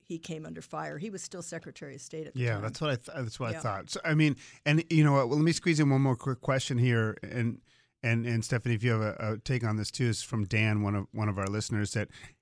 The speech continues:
Speaker 2: outside of people who work, you know, early voting can be a, no early voting is like a vo-,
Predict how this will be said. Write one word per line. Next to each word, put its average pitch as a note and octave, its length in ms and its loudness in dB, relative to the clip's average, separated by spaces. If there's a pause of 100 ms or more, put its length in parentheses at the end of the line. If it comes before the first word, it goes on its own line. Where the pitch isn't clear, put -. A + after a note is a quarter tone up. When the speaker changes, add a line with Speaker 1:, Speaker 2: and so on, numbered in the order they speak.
(140)
Speaker 2:
outside D#3 360 4
of C3+ 80 2
people C#3 380 0
who A2+ 600 2 (560)
work, C3 360 6
you C3 40 4
know, A#2+ 100 4
early C#3 280 4
voting B2 380 4
can A2+ 180 2
be A2 180 2
a, A2 100 0 (680)
no C#3 440 6
early C3+ 200 8
voting A#2+ 320 4
is G#2+ 120 0
like A2+ 140 -2
a A2+ 60 0
vo-, A#2 160 -2